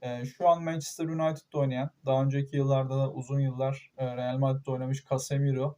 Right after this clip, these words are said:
ki benim en çok beğendiğim oyunculardan bir tanesidir. Altı numara deyince genellikle ilk aklımıza gelen oyuncular arkadaşlar. Çok farklı tipte altı numaralar da var. Ama genellikle şu an modern futbolda tercih edilen altı numaralar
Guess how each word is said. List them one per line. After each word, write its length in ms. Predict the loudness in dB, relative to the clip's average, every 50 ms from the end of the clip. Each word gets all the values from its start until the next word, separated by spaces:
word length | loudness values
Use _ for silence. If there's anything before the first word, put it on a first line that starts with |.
| _ _ _ _ _
ki 160 | _ -4 -2 0
benim 220 | 2 2 4 4
en 100 | 4 4
çok 260 | 2 0 -2 -4 -2
beğendiğim 420 | -2 -2 -2 -2 -4 -4 -4 -4 -4
oyunculardan 640 | -4 -4 -6 -4 -4 -4 -2 -2 -4 -4 -4 -4
bir 100 | -6 -6
tanesidir. 600 | -4 -4 -4 -4 -6 -8 -12 -14 -16 -16 -16 -16 _ _ _ _ _ _ _ _
Altı 320 | 2 4 4 4 2 0 -2
numara 360 | 0 0 0 0 0 0 -2
deyince 400 | -2 -2 -2 -2 -2 -2 -4 -4
genellikle 540 | -6 -6 -6 -4 -4 -4 -4 -6 -6 -4 -2
ilk 180 | -2 -2 0
aklımıza 480 | 0 0 0 -2 -4 -4 -2 -2 -2 -2
gelen 240 | 0 0 0 2 2
oyuncular 440 | 2 2 2 0 0 0 0 0 2
arkadaşlar. 600 | 0 0 -4 -6 -6 -6 -6 -6 -6 -8 -8 -8 -10 _ _ _ _ _
Çok 260 | -8 -4 -4 -4 -2
farklı 460 | 0 4 4 4 4 2 -6 -12 -12
tipte 320 | -12 -14 -18 -6 0 4 4
altı 300 | 4 4 2 -2 -6 -10
numaralar 540 | -6 -2 0 2 4 4 4 4 4 4 2
da 120 | 0 0
var. 220 | 0 -2 -4 -6 _ _ _ _ _ _ _ _
Ama 160 | -2 0 0 0
genellikle 580 | 0 0 0 0 0 -2 -2 -4 -4 -4 -4
şu 160 | -4 -2 -2
an 100 | -2 -2
modern 320 | 0 -2 -2 -2 -2 -4 -4
futbolda 460 | -8 _ _ -2 0 0 0 0 0
tercih 420 | 2 2 4 4 4 2 0 0
edilen 260 | 0 0 0 0 0 2
altı 320 | 2 2 2 2 0 -2
numaralar 500 | -2 0 0 0 -2 -2 -2 -2 -2 -4